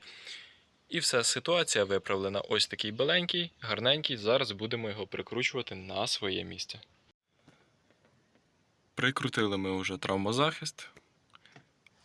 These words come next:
Ось тут покріпленням все прекрасно зійшлося. А от посередині прийшлось трошечки погратися. На копійці отвори йдуть набагато вужчі. Вони виходили десь ось так: отут.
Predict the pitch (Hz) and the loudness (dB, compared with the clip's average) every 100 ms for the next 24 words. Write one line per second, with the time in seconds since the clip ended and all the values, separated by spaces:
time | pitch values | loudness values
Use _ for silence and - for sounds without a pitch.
0 | - - 117 - 110 - 107 - 104 - | -8 0 0 0 -4 -2 -4 0 -2 0
1 | 95 92 - 101 - 95 - 95 - 95 | -2 0 0 0 -2 -2 -2 -2 -2 -4
2 | 113 - 156 151 127 - _ _ _ _ | -2 0 0 0 -4 -10 _ _ _ _
3 | - _ _ _ - - _ _ - - | -20 _ _ _ -20 -20 _ _ -10 0
4 | 107 117 - 110 - 117 139 151 117 107 | 2 2 2 0 2 2 4 2 2 -2
5 | - 120 - - 107 - - 98 - 98 | -2 -4 -2 0 0 2 0 -2 -8 -4
6 | 95 90 - 98 95 - - 147 147 - | -4 0 0 0 -4 -6 -4 -2 -2 -4
7 | 101 117 113 101 95 98 - 101 95 101 | -4 -4 -4 -4 -4 -6 -6 -4 0 0
8 | 123 127 156 - 147 - - - _ _ | 0 -2 -2 -2 -6 -10 -20 -20 _ _
9 | _ _ - 110 107 104 104 110 104 98 | _ _ -8 -2 -2 -2 -2 -2 -2 -4
10 | 98 98 - - 110 104 - 98 98 - | -2 -4 -4 -8 -6 -4 -2 -4 -6 -14
11 | - 104 101 - | -10 -10 -10 -14